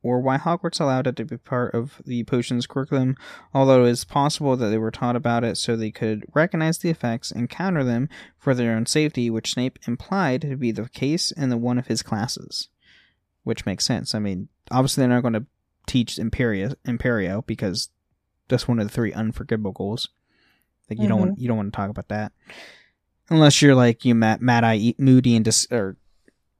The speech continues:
Speaker 1: Barty Crouch Junior disguises Mad-Eye and teaching them regardless, but
Speaker 2: To be fair, they should know essentially what it's doing.
Speaker 1: True.
Speaker 2: Maybe teaching them how to
Speaker 1: That is true.
Speaker 2: do, like, perform it, that's different.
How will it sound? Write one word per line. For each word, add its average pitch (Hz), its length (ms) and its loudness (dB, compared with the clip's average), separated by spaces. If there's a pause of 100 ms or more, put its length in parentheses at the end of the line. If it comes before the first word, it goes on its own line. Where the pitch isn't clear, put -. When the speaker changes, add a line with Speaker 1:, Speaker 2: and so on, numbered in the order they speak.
(280)
Speaker 1:
Barty 131 280 -2
Crouch 123 380 -4
Junior 123 300 -4
disguises 120 520 -4
Mad-Eye 113 420 -2
and 110 260 -4
teaching 113 320 -2
them 110 120 -8
regardless, 120 640 2
but - 300 -6 (1300)
Speaker 2:
To 247 100 0
be 247 100 4
fair, 233 220 6
they 220 120 6
should 214 420 0
know 160 340 2 (600)
essentially 202 580 2
what 170 180 2
it's - 200 -6
doing. 170 520 -2 (200)
Speaker 1:
True. 262 160 4
Speaker 2:
Maybe 185 160 4
teaching 190 240 -2
them 196 100 2
how 190 80 6
to 165 80 6
Speaker 1:
That 185 140 8
is 180 100 4
true. - 200 2
Speaker 2:
do, - 100 -2
like, 120 320 2 (340)
perform 330 440 0
it, 302 220 -4 (140)
that's 294 300 0
different. - 400 -6